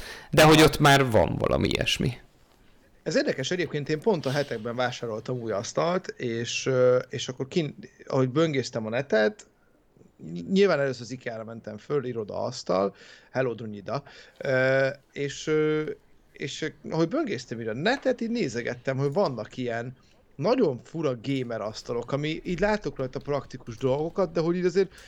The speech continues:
Speaker 2: semmi nagy extra.
Speaker 1: Mhm.
Speaker 2: Tehát úttörő nem lesz benne, az biztos. Viszont, és ezt ne felejtsük el,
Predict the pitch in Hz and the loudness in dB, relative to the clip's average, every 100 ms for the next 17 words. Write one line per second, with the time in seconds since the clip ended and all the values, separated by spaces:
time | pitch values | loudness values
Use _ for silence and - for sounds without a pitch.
0 | - - 262 208 135 123 123 104 - - | -18 -4 0 0 0 -2 -4 -6 -12 -8
1 | - 117 139 - - - - - - - | 0 2 0 -2 -18 -20 -20 -20 -18 -12
2 | 139 151 196 208 196 175 185 160 120 110 | -6 0 0 2 2 2 -2 -4 -6 -6
3 | 113 120 117 104 135 - - - - 107 | -8 -6 -8 -6 -8 -8 -10 -14 -16 -2
4 | 147 311 - 127 85 - - - - 185 | 4 4 4 -2 -2 -8 -12 -12 -4 -2
5 | 233 160 98 95 - 110 87 80 147 | 0 -2 -4 -8 -10 -8 -6 -6 -8